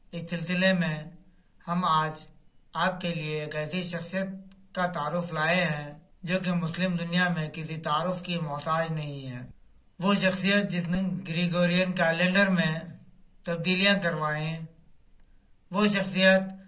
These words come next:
जिसने दो दर्जी मसावतों का हल रियाजी में बतलाया, वो शख्सियत जिसने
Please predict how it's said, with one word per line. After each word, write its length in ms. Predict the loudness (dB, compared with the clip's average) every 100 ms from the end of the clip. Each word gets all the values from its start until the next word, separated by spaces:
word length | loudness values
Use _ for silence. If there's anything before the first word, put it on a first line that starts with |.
| -20 -6
जिसने 340 | -4 0 0
दो 180 | 0 0
दर्जी 300 | 2 4 4
मसावतों 680 | 4 4 6 6 6 2 0
का 160 | 2 2
हल 80 | 2
रियाजी 440 | 0 -2 0 0
में 200 | 2 2
बतलाया, 560 | 0 -4 -4 -2 -2 -2 -6 -12 -2
वो 140 | 2
शख्सियत 400 | 4 4 4 0 -2 0
जिसने 540 | 2 4 4 4